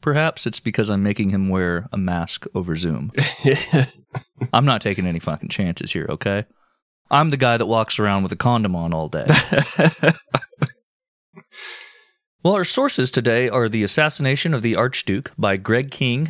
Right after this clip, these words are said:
Speaker 1: and Suman, Suman, <laughs> Sue Woolmans, and,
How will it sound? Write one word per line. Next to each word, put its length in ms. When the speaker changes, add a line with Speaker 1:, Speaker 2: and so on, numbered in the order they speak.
Speaker 1:
and 100
Suman, 380
Suman, 600
<laughs> 200
Sue 280
Woolmans, 720
and, 400